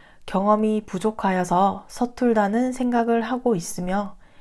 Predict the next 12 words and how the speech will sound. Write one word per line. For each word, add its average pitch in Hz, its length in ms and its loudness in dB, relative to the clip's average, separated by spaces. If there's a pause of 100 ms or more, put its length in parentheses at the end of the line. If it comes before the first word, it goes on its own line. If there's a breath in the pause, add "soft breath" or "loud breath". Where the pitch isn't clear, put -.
(260 soft breath)
일 196 160 0
번 196 220 2
분과의 185 580 0
신중한 247 560 0
결정을 180 720 -2 (400 soft breath)
내리려 196 420 2
하는 190 260 -2
상대로 202 640 0
나타나고 196 680 -2
있네요. 175 640 -2 (380 soft breath)
이어서 196 540 2
상대가 262 760 2